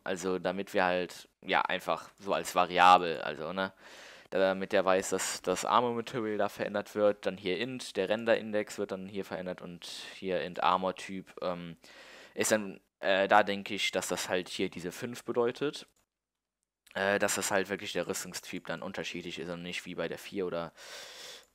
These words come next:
ja, genau, so, gehen wir da erstmal wieder rein.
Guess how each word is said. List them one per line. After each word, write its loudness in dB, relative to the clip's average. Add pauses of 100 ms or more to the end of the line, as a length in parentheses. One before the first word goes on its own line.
ja, 0 (120)
genau, -2
so, -4 (380)
gehen -12
wir -12
da -4
erstmal -10
wieder -2
rein. 6